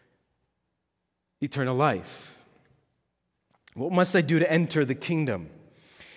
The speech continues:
And Jesus, he, he's wanting him to see his own sinfulness, and he would eventually say to him, "Go and sell all that you have and give it to the poor, and you'll have riches in the kingdom." And, and he wasn't happy with that response.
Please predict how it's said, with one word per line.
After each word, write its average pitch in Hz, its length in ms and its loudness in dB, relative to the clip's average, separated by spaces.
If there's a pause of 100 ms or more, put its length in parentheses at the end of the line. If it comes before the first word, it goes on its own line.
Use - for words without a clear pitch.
(200)
And 147 340 -2
Jesus, 175 520 4
he, 175 160 -2
he's 156 220 -2
wanting 202 400 4
him 196 180 2
to 190 100 0
see 185 220 0
his 151 160 2
own 151 160 2
sinfulness, 156 720 2
and 147 160 0 (180)
he 180 140 4
would 160 100 4
eventually 180 520 4
say 170 300 4
to 160 140 6
him, 151 360 0 (420)
"Go 160 200 4
and 180 80 4
sell 147 240 2
all 165 200 4
that 165 160 0
you 147 100 0
have 131 420 0 (160)
and 127 140 -4
give 147 140 2
it 156 80 -8
to 160 80 -6
the 135 80 -8
poor, 131 420 0 (140)
and 139 100 -2
you'll 131 140 2
have 117 240 -4
riches 135 340 -2
in 113 80 -4
the 104 80 -6
kingdom." 101 400 -10 (1300)
And, 123 140 -6 (100)
and 151 80 -2
he 165 100 2
wasn't 175 260 2
happy 143 260 0
with 123 100 -2
that 107 180 -2
response. 98 580 -12